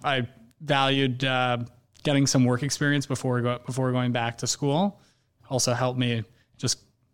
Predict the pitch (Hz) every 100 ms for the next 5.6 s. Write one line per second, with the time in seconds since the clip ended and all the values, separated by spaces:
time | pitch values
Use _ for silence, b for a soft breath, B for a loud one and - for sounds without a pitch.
0 | _ _ - 131 147 139 131 - 135 135
1 | 131 123 113 - - 131 123 123 - 131
2 | - 139 135 127 123 117 - 117 127 131
3 | 139 160 156 160 160 - 117 117 127 113
4 | 120 123 127 123 127 123 117 123 117 b
5 | b b 123 117 113 117